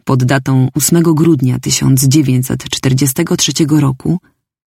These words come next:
Naukowska zanotowała słowa o małej Hani Szumańskiej, która nienaturalnie chichocząc mówiła o śmierci swojego męża.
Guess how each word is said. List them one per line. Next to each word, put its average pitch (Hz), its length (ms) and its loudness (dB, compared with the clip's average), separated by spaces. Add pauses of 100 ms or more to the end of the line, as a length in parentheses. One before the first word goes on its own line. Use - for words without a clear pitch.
(100)
Naukowska 165 640 0
zanotowała 165 560 2
słowa 165 420 0
o 160 100 2
małej 175 360 2
Hani 156 320 0
Szumańskiej, 139 880 0 (480)
która 139 320 2
nienaturalnie 156 640 2
chichocząc 151 800 -4 (360)
mówiła 190 420 4
o 170 100 0
śmierci 165 480 0
swojego 156 340 2
męża. 139 580 0